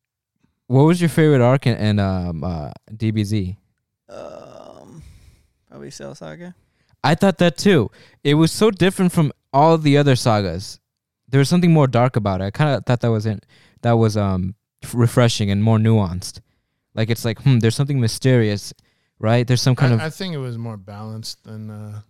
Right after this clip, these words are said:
Speaker 1: something dystopian too, because I also, by the way, everybody loves Trunks.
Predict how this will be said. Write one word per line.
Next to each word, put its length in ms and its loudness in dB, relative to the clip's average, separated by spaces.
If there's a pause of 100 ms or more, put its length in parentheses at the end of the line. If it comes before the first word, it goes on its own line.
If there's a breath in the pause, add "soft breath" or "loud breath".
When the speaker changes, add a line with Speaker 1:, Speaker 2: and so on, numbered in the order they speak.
(180)
Speaker 1:
something 500 0 (280)
dystopian 680 2
too, 240 2
because 440 -4 (200)
I 140 4
also, 260 0
by 220 2
the 100 4
way, 160 4
everybody 340 2
loves 280 0
Trunks. 520 -2